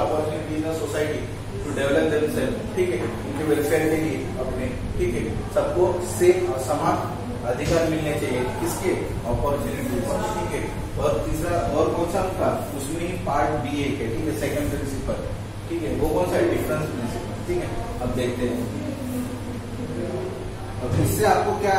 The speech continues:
आइडिया आता है इक्वल बेसिक प्रिंसिपल से, ठीक है, इक्वल बेसिक राइट्स से,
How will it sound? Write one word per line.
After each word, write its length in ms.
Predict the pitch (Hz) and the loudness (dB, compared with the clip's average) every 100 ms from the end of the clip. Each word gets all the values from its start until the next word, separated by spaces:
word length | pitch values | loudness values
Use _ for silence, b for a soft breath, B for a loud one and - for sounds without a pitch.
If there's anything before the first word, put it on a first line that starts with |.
| 180 | 4
आइडिया 300 | 160 170 156 | 2 2 4
आता 200 | - 147 | 2 0
है 80 | 147 127 131 | -2 -2 -2
इक्वल 260 | 127 147 143 135 | -2 0 0 2
बेसिक 340 | 131 - 135 | 2 0 -2
प्रिंसिपल 400 | 131 123 - 127 120 | -2 -2 -2 -4 -4
से, 140 | - - - - - - - | -4 -6 -8 -8 -8 -8 -6
ठीक 160 | 151 | -4
है, 100 | 147 135 | -4 -2
इक्वल 280 | 160 156 | 0 0
बेसिक 320 | 147 - - 127 | 0 -2 0 2
राइट्स 320 | 127 - | 2 0
से, 80 | - | -4